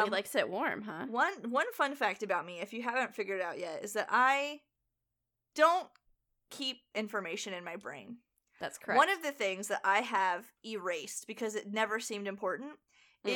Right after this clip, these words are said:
Speaker 1: is <laughs> the, what the oceans are named and where they are.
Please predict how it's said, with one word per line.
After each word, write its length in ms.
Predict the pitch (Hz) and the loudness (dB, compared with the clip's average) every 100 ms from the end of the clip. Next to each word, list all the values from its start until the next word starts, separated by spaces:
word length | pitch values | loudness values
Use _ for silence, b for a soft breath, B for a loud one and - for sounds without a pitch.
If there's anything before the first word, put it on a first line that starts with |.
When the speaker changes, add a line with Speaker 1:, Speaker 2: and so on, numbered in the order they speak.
| 262 | 0
Speaker 1:
is 200 | 262 - - | -2 -6 -10
<laughs> 80 | - | -12
the, 340 | 226 294 302 277 | -4 -2 0 -2
what 420 | 220 294 339 - | 2 4 6 4
the 140 | - 277 | -4 -2
oceans 400 | 226 269 - 254 | 0 0 -2 -4
are 160 | 233 196 | -2 -2
named 420 | 170 180 214 302 - | -4 -8 -8 -8 -6
and 200 | 214 196 | -4 0
where 260 | 185 185 | 2 2
they 140 | 196 151 | 2 -2
are. 280 | 135 110 | -6 -8